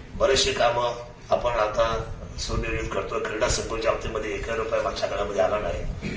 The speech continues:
पाच कोटी अधोरेखित केलेले आहे, पण ते आम्हाला आता खर्च करायचे.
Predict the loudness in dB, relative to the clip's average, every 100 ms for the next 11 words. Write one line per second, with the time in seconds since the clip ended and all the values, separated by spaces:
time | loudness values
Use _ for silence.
0 | 0 2 2 0 -4 -6 -6 -6 -6 -6
1 | -8 -10 -10 -6 -4 -2 -2 2 2 2
2 | 2 0 0 0 -2 -4 -8 2 4 6
3 | 4 0 -2 -4 -4 0 0 0 -2